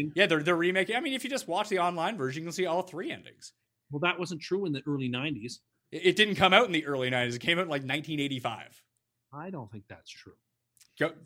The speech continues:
Speaker 2: movie Clue with m-
Speaker 1: Oh.
Speaker 2: our main man, Michael McKean.
Speaker 1: And Tim Curry, one of the
Speaker 2: And
Speaker 1: greatest actors of all time.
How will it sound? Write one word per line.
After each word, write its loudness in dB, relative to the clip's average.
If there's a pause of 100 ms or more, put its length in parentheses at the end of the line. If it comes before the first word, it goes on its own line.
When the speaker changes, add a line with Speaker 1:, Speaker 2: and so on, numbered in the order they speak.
(240)
Speaker 2:
movie 4
Clue 2 (720)
with -6
m- -10
Speaker 1:
Oh. -8
Speaker 2:
our 6
main 4
man, 4
Michael 2
McKean. -2 (1080)
Speaker 1:
And 2
Tim -4
Curry, -14 (320)
one -8
of -6
the 0
Speaker 2:
And -2
Speaker 1:
greatest -4
actors -12
of -12
all -14
time. -16